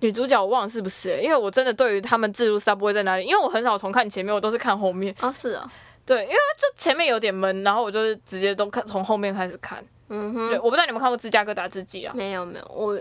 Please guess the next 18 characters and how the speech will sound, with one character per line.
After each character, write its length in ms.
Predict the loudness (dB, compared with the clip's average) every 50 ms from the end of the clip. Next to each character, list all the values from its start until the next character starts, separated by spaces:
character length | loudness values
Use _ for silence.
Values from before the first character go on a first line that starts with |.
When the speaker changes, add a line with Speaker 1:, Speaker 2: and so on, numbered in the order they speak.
| -6 -8
Speaker 2:
连 200 | -6 -4 -4 -4
听 160 | -2 -4 -4 -4
都 60 | -4
没 120 | -6 -8
听 200 | -8 -10 -12 -10
过。 120 | -10 -10 -10 -10 -14 -20 -20 _ -8
Speaker 1:
嗯， 440 | -6 -6 -4 -4 -4 -4 -6 -6
嗯， 20 | -4
对。 260 | -4 -4 -4 -4 0 2
哎， 60 | 2 4
刘 100 | 4 2
亚 160 | 2 2 0
仁 160 | 0 -4 -4
演 140 | -6 -8 -6
的 80 | -6 -6
哦。 180 | -6 -6 -8 -12 _ _ _ _
Speaker 2:
是 180 | -6 -4 -4 -4
啊。 140 | -4 -10